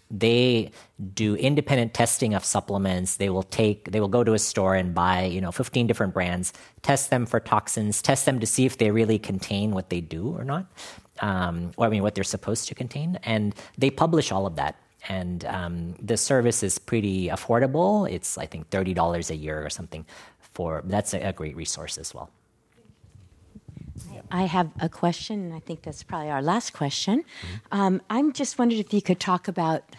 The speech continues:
Speaker 2: lentils a little bit, because it's
Speaker 1: Yes.
Speaker 2: in your book. You
Speaker 1: Yep.
Speaker 2: recommend them for a lot of different reasons, but other people
Speaker 1: Mm-hmm.
Speaker 2: say you shouldn't have them, or if you have them, you should pressure cook them, or you sh-,
Speaker 1: Mm-hmm.
Speaker 2: so just
Speaker 1: Yeah.
Speaker 2: tell us, uh, the
Speaker 1: Yes.
Speaker 2: good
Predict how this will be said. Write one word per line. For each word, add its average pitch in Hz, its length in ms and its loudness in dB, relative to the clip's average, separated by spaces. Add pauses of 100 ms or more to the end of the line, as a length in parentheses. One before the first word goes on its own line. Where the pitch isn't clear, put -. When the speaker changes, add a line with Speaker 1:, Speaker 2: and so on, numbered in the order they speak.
(180)
Speaker 2:
lentils 180 560 2
a 156 40 -4
little 127 240 -2
bit, - 300 -4 (300)
because 175 340 2
it's - 160 0
Speaker 1:
Yes. 180 80 4
Speaker 2:
in 180 60 2
your 208 100 2
book. 185 380 2
You 151 100 2
Speaker 1:
Yep. 143 140 4
Speaker 2:
recommend 165 420 4
them 170 160 6
for 160 180 2
a 147 60 4
lot 147 180 4
of 170 100 -2
different 190 280 -2
reasons, 170 520 0
but 160 120 0
other 185 240 4
people 208 320 0
Speaker 1:
Mm-hmm. 175 60 -4
Speaker 2:
say 170 340 2 (300)
you 131 60 -10
shouldn't 135 340 -2
have 220 260 4
them, 220 200 4
or 139 60 2
if 127 140 -4
you 135 80 -2
have 208 300 2
them, 196 180 4
you 147 80 4
should 123 220 -4
pressure 202 320 0
cook 190 280 -2
them, 185 240 0
or 135 120 2
you 143 180 0
sh-, - 160 -4 (220)
Speaker 1:
Mm-hmm. 98 100 -6
Speaker 2:
so 165 460 4
just 214 200 0
Speaker 1:
Yeah. 196 100 2
Speaker 2:
tell 240 260 4
us, - 200 2
uh, 175 200 6 (300)
the 202 80 2
Speaker 1:
Yes. - 80 -2
Speaker 2:
good 202 240 2